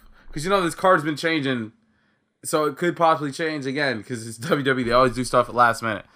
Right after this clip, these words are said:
We know that the Cruiserweight Championship, Enzo Amore versus Kalisto, is being, um, defended on the pre-show. You guys know me. I have no love for Enzo. You know?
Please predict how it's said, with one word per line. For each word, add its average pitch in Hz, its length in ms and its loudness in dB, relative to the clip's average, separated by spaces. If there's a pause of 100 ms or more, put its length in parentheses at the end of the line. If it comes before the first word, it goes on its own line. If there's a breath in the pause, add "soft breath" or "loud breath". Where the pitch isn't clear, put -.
(300 soft breath)
We 131 160 2
know 156 500 8
that 127 440 2
the 120 220 0
Cruiserweight 160 500 -2
Championship, 131 680 -2 (120)
Enzo 120 680 4
Amore 117 500 4
versus 107 300 -6
Kalisto, 113 720 -4 (400 soft breath)
is 107 220 -8
being, 107 560 -4 (560)
um, 101 640 -4 (540)
defended 113 400 -2
on 104 160 0
the 98 60 -6
pre-show. 107 520 -8 (240 soft breath)
You 120 80 -8
guys 156 260 6
know 147 220 6
me. 107 260 0 (1500)
I - 80 -2
have 101 260 -2
no 127 160 2
love 127 280 4
for 117 120 0
Enzo. 95 420 -6 (680)
You 104 80 -12
know? 101 220 -6